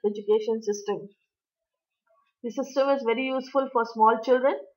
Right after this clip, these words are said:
because it is based on their interest and provides for their education in a free atmosphere. This is a child-centered system in which the child is granted freedom to do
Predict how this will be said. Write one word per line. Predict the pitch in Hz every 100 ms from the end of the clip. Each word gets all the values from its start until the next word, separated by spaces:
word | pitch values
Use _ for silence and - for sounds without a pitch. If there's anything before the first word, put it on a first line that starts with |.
| _ _ -
because | 226 240 254 254
it | 254
is | 254 240
based | 226 254 262
on | 247 226
their | 240 262
interest | 262 254 247 254 - -
and | 220 214
provides | 220 226 233 226 -
for | 233
their | 220 226
education | 220 208 214 240 233 247
in | 240
a | 220
free | 226 240
atmosphere. | 247 247 247 247 269 277 339 - _ _ _ _ _ _ _ _ _ _ _ _ -
This | 240
is | 269 247
a | 277
child-centered | 247 233 254 254 - 226 220 262 269 277
system | 262 254 262 320 - -
in | 226 226
which | 254 262 -
the | 220 220
child | 226 240 254
is | 247
granted | 220 214 233 277 277 - -
freedom | 220 220 247 254
to | 240 214 202
do | 247 247